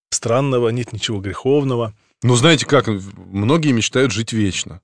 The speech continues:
Speaker 2: жить и радоваться.
Speaker 1: Ну, вы знаете,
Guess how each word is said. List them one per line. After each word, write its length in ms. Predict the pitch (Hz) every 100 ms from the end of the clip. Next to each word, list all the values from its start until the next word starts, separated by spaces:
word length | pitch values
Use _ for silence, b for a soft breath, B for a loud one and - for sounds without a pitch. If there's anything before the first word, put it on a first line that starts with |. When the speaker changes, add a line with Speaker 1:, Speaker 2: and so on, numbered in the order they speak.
| _
Speaker 2:
жить 300 | 92 117 131
и 60 | 127
радоваться. 600 | 90 82 78 - - _ _ _ _ _ _ _
Speaker 1:
Ну, 220 | - 139 170
вы 100 | 139
знаете, 520 | 151 214 185 107